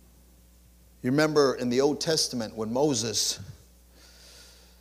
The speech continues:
saw the, uh, vio la zarza que no se consumía,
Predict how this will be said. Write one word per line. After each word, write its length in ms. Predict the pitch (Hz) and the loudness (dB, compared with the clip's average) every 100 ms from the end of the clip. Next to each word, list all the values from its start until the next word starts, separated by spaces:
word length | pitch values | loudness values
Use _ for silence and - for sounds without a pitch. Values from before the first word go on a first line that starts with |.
| _ _ _ | _ _ _
saw 320 | - - 139 | -4 2 4
the, 220 | 131 117 104 | 4 2 -2
uh, 160 | 95 98 - - - - _ _ _ _ | -4 -8 -16 -20 -20 -20 _ _ _ _
vio 140 | 113 143 | -2 2
la 100 | 131 | 2
zarza 520 | - 151 143 - 127 | 2 0 0 -2 -4
que 100 | 113 | -4
no 100 | 131 | -4
se 140 | - | -6
consumía, 680 | - 123 107 113 123 131 | -8 -10 -8 -10 -10 -10